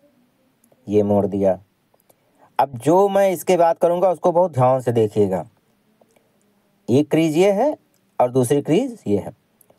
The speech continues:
इसके से मैं point लगा रहा हूँ, एक point ये और दूसरा point ये। यहाँ पर जो दूसरी क्रीज है,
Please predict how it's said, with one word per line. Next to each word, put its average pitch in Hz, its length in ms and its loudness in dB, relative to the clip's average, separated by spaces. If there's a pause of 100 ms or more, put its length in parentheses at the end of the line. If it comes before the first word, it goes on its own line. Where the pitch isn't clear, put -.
(1040)
इसके 131 360 0
से 208 200 0
मैं 190 240 2
point 123 400 -2
लगा 104 200 2
रहा 104 120 -2
हूँ, 107 100 0
एक 151 280 0
point 143 400 -2
ये 156 240 2 (1400)
और 104 200 -2
दूसरा 117 380 -2
point 160 400 -2 (420)
ये। 90 180 -10 (2500)
यहाँ 131 360 0
पर 156 480 0 (340)
जो 143 180 0
दूसरी 139 520 0
क्रीज 147 380 0
है, 107 400 0